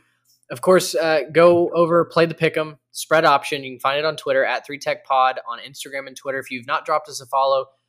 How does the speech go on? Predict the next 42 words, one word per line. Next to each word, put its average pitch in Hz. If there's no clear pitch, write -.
please 208
do 135
so. 160
It 131
certainly 147
helps 139
us. 147
We 131
had 143
a 131
lot 131
of 131
new 139
people 143
join 131
the 110
Twitter 156
ranks 147
this 120
week, 151
um, 113
and 120
we 120
re-, 131
really 135
do 131
appreciate 123
that. 131
Head 196
on 220
over 175
to 160
the 135
Instagram, 156
give 139
that 127
some 139
love 135
if 127
you're 131
not 127
already 127